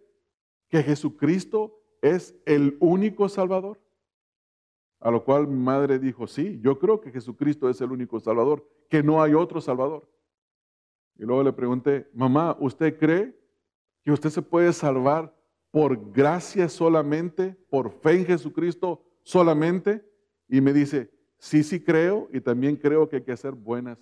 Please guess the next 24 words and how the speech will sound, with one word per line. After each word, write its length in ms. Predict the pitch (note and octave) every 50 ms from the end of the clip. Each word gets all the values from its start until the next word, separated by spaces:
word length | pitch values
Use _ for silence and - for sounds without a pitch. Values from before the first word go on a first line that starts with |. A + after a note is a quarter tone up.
| _ _
obras". 560 | - C3 C3 B2 A2 G2 F#2+ _ _ _ _ _ _ _ _ _ _ _ _ _ _ _ _ -
Le 120 | G#2+ A2
dije, 240 | A2+ G#2+ G#2+ - _ -
"Ahí 240 | G#2 A2 A#2+ D3
está 200 | D#3+ D#3 - C#3+
la 100 | A2+ G#2+
diferencia". 520 | G#2 G2+ F#2+ G#2+ F#2+ F#2 E2+ - _ _ _ _ _ _ _ _ _ _ _ _ _ _ _ _ _ _ _ _ _ _ -
Si 140 | - F#3 F3+
las 160 | F3+ E3 -
personas 500 | - D3+ D3 C#3+ G3+ A3 B3+ C#4 A#3+ -
creen 340 | - A3 G3+ F#3 D#3+ C3+ -
que 140 | C#3+ C#3+
necesitan 500 | C#3+ C#3 C3 C#3+ C3 - G#3 F#3+ A3 G#3
al 80 | G3 E3+
Señor 260 | C#3 D#3+ D#3 F3+ F#3
Jesucristo, 600 | E3+ F#3 D#3 D#3+ D3 E3+ F#3 D#3 - D3+ A#2 - _ _ _ _ -
pero 200 | - F3+ E3+ D#3+
también 380 | - D3+ D3+ D#3+ F#3 G#3 A3 G#3
creen 320 | G#3+ - G3 G#3 G3 F3+
que 100 | - E3
necesitan 500 | D#3+ D3 - C3+ B2 D3+ D#3+ - F3+ E3
hacer 220 | D3 - F3+ E3+
buenas 300 | F3 E3+ E3 D3+ C3+ -
obras, 340 | F#3 G#3+ G3 F3+ E3+ F3 -